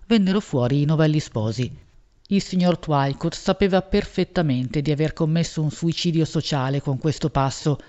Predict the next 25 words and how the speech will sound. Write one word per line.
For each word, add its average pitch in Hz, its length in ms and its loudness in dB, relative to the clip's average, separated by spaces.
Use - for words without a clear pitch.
malgrado 165 460 2
l'illibatezza 151 720 0
di 147 120 -2
Sophie, 143 460 0
ed 185 200 2
aveva 180 340 4
quindi 156 400 4
preso 180 300 2
le 160 100 4
sue 165 220 2
misure 143 400 2
in 143 120 2
proposito. 123 720 0
Uno 180 220 4
scambio 185 480 4
di 151 120 2
benefici 160 580 2
ecclesiastici 156 920 0
era 196 180 2
stato 165 300 0
predisposto 175 720 2
con 156 140 2
un 147 80 2
suo 160 180 -2
conoscente, 143 800 0